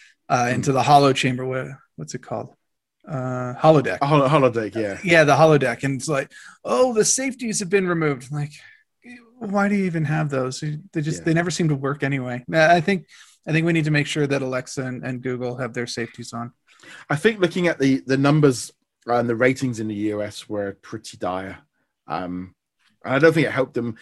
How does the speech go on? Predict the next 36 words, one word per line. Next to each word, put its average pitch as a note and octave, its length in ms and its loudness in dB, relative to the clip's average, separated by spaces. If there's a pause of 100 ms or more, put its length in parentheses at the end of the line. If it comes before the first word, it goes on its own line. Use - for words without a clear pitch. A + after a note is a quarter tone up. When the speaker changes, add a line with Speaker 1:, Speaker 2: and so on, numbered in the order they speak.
(160)
Speaker 2:
'cause A#2+ 100 -8
only B2 160 -2
lo-, A#2 240 -6
like, A#2+ 320 -6
barely, B2+ 240 2
not A#2+ 160 -6
even G#2+ 200 -10
two A2+ 180 -8
million G#2 260 -8
people G#2 240 -10
watched G2 380 -8
it - 100 -10
in G2 100 -10
the F#2+ 100 -10
U F#2+ 200 -6
S. - 320 -14 (280)
So - 100 -10
it G#2 60 -8
just, A2 240 -16 (440)
it D3+ 140 -4
maybe C#3+ 240 4
just C3 160 -4
didn't C3 180 0
resonate G#2+ 480 -6
with G2 140 -12
people. G2 340 -10 (340)
Um, G2+ 440 -8 (800)
um, B2+ 180 -2
Speaker 1:
Or G3 500 4
maybe D#3+ 320 0
people G#3 340 -6
just D3+ 240 -8
didn't C#3+ 300 -4
know C#3+ 240 -4
about D#2+ 320 -10
it. G#2 160 -12